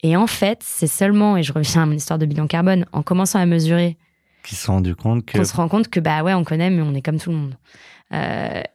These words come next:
Speaker 1: et il y a une étude
Speaker 2: Il y
Speaker 1: de
Speaker 2: avait un
Speaker 1: Sista et B C G qui est sortie,
Speaker 2: Ouais.
Speaker 1: qui a montré qu'il y a vingt-trois pour cent de femmes dans les comités de direction des startups, euh, du French Tech cent vingt aujourd'hui. Mais, mais moi, le chiffre qui me reste en tête, euh, qui, qui, je pense, est le, est le plus important,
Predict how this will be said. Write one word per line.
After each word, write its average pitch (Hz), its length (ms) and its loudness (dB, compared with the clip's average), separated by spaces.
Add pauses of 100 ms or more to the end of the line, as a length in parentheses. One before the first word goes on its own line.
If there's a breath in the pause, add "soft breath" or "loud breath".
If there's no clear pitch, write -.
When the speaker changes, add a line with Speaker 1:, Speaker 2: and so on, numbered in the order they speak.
Speaker 1:
et 180 60 2
il - 20 2
y 165 60 2
a - 20 2
une 156 100 2
étude 175 540 0
Speaker 2:
Il 107 80 0
y - 20 4
Speaker 1:
de 104 60 2
Speaker 2:
avait 107 80 0
un 101 60 0
Speaker 1:
Sista 190 280 0
et 180 60 2
B 165 100 -2
C 170 160 -2
G 170 140 2
qui 165 80 -4
est 160 60 0
sortie, 156 380 0
Speaker 2:
Ouais. 220 160 -2 (440 loud breath)
Speaker 1:
qui 170 100 -2
a 156 60 4
montré 156 420 0
qu'il 175 160 -2
y 156 60 2
a 147 60 0
vingt-trois 170 420 0
pour - 180 -16
cent 185 180 0
de 165 120 2
femmes 170 300 0
dans 151 120 2
les 139 220 0
comités 151 320 -2
de 156 60 -4
direction 151 500 -2 (240)
des 147 60 -2
startups, 143 340 -6 (200)
euh, - 60 -2
du 143 140 -4
French 147 220 -4
Tech - 140 -6
cent 156 120 0
vingt 147 80 4
aujourd'hui. 147 320 2
Mais, 185 240 2
mais 151 240 0 (280 soft breath)
moi, 175 120 0
le 156 80 -2
chiffre - 340 -4
qui - 140 -6
me 156 80 0
reste 160 220 -2
en 160 60 -2
tête, 170 320 -6
euh, - 100 -6
qui, - 260 -6
qui, - 160 -10
je 147 180 -4
pense, 156 300 -2
est - 60 -2
le, 147 80 -4 (260)
est 147 60 0
le 147 120 0
plus 160 440 0
important, 160 440 0